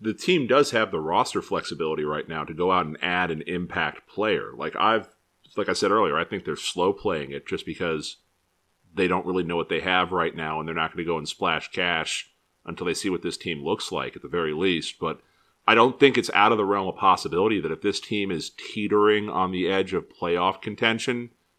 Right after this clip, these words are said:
in the summer, that somebody in the C-suite decides, "We need to pull the trigger and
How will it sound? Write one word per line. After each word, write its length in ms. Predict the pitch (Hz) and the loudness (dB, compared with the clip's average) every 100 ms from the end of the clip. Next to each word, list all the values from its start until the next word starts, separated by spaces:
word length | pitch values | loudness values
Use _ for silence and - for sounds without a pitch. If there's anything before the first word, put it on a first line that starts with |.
| _ _ - | _ _ -6
in 100 | 92 | -4
the 80 | 80 | -2
summer, 540 | - 90 101 120 120 _ _ _ _ _ _ - | 0 0 2 0 -4 _ _ _ _ _ _ 0
that 300 | 104 90 - | 4 4 2
somebody 760 | - 117 107 104 101 95 90 - | -2 0 2 2 2 2 0 -4
in 160 | 92 85 | -6 -4
the 80 | |
C-suite 800 | - 113 113 - 104 92 87 - | -4 0 0 0 0 0 0 -6
decides, 640 | 92 - 98 90 85 76 - _ _ _ _ _ _ | -10 -2 2 4 2 -4 -12 _ _ _ _ _ _
"We 220 | 90 85 104 | -8 -2 0
need 140 | 101 | 0
to 60 | 92 | 2
pull 160 | 107 | 0
the 80 | 92 | 2
trigger 420 | - 104 92 90 | 0 0 2 0
and 200 | 82 78 | 0 -6